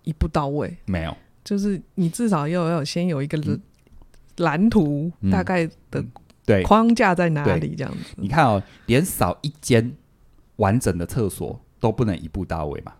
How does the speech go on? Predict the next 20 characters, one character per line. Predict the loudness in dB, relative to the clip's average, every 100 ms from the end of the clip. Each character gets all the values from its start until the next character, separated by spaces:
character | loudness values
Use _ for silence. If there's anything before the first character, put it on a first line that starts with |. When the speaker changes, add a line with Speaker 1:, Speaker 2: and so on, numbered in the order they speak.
| -12 -6
Speaker 1:
哎， |
对 | -4 -2
啊。 | 0
Speaker 2:
你 | 2
唯 | 6 6
一 |
能 | 4
一 | 0 0
步 | 0
到 | 4 4
位 | 4
的 | 2
就 | -2
是 | -6 -6 -10 _ -12
洗 | -10 -10 -8
一 |
个 | -6 -4
小 | -6
便 | -2 -2 -2
斗 | -6